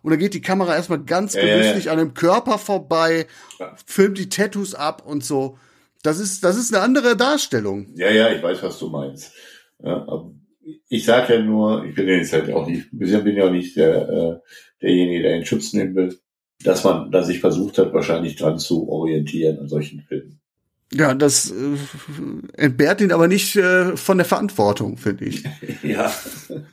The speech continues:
Speaker 2: Ja, gut.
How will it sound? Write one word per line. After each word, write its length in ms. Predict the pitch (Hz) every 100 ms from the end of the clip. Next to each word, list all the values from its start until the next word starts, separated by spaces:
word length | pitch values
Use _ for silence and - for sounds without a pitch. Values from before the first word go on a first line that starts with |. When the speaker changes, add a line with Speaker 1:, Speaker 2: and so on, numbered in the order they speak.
| - - - - _ - - - - _ - - - - - - - -
Speaker 2:
Ja, 160 | - 170
gut. 340 | 175 123 -